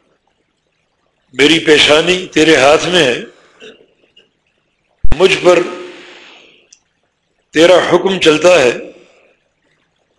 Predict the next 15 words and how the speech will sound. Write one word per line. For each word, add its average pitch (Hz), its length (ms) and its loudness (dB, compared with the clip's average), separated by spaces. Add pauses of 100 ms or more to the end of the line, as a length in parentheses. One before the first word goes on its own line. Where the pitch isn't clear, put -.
(560)
اور 156 120 0
تیرا 165 420 2
ہر 214 120 2
حکم 165 640 -2
عدل 156 360 2
ہے۔ 101 60 -4 (1800)
دنیا 170 440 0
کی 185 120 0
خوشیاں 190 440 0
دے 170 200 2
دے، 151 160 2 (240)
وہ 160 220 0
بھی 202 140 2
عدل 175 380 0
ہے، 120 100 -4